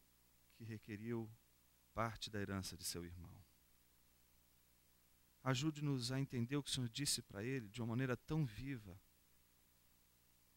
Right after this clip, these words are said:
que é como se o Senhor estivesse dizendo hoje para nós a mesma coisa.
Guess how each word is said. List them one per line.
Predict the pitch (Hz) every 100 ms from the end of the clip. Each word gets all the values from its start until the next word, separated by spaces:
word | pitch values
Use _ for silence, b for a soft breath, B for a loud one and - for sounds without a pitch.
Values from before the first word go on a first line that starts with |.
| - -
que | 139
é |
como | - 139 143
se | 139
o |
Senhor | -
estivesse | 135 127 123 -
dizendo | 120 123 123 120
hoje | 110
para | 110 98
nós | 101 95
a | 92
mesma | 110 95 85
coisa. | 82 85 95